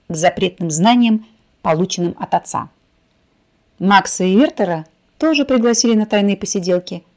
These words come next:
но те отказались. То, что Вертер не горел желанием обучаться на Творца,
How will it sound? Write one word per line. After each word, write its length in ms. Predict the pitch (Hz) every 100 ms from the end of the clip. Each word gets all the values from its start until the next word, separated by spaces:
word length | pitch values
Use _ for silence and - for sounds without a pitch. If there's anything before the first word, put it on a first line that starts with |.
| _ _ -
но 240 | 254 392
те 200 | 349 226
отказались. 640 | 233 - 180 156 135 - - _ _ _ _ _ _ _ _ -
То, 120 | 208
что 180 | 202 180
Вертер 380 | 180 180 - 175
не 120 | 175
горел 260 | 180 175 165
желанием 400 | 170 170 165 165
обучаться 560 | 160 - 170 - 160 _ -
на 140 | 180
Творца, 480 | 180 170 180 - 302